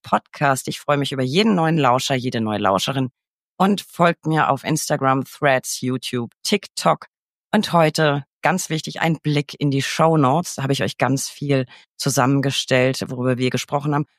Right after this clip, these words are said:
Unter anderem auch das Interview, eines der Interviews, nee, ganz viele Interviews, aber auch das, <laughs> in dem das typische Mafia-Patenfoto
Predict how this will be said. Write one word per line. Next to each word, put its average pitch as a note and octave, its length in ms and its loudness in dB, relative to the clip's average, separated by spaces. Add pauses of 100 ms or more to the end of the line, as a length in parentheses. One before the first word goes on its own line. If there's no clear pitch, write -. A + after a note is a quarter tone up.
(160)
Unter A#3+ 340 2
anderem F#3+ 380 2
auch E3 220 2
das D3+ 320 -2 (240)
Interview, D#3 840 0
eines E3+ 400 2
der C#3 180 -2
Interviews, C#3+ 460 -4
nee, B2 100 -2
ganz A#2+ 180 -8
viele G3 180 -2
Interviews, A2+ 380 -4
aber - 180 0
auch D#3+ 180 2
das, D#3 300 2 (340)
<laughs> - 280 -4
in C#3 180 4
dem C#3+ 240 2 (260)
das C3+ 240 -2
typische F#3 420 -2
Mafia-Patenfoto B2+ 2000 -2